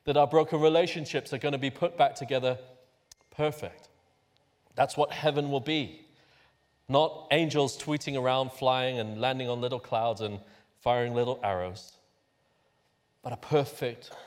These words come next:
world. That's the new heavens and the new earth that Scripture speaks about. That's the message of the kingdom of God. And as people of hope, we can say, "You know what?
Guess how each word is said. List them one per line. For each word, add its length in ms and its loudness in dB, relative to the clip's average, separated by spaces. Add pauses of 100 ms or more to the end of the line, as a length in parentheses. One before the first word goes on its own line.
(260)
world. 500 0 (1600)
That's 200 -6
the 40 -2
new 180 0
heavens 380 2
and 100 -2
the 60 -2
new 180 0
earth 260 4
that 100 -8
Scripture 360 -8
speaks 340 -10
about. 300 0 (260)
That's 220 2
the 80 -2
message 440 -2
of 100 -4
the 60 -8
kingdom 380 -4
of 140 -6
God. 380 0 (800)
And 120 2
as 120 2
people 380 0
of 100 2
hope, 500 0
we 80 0
can 180 -8
say, 180 -4
"You 140 -6
know 120 0
what? 300 2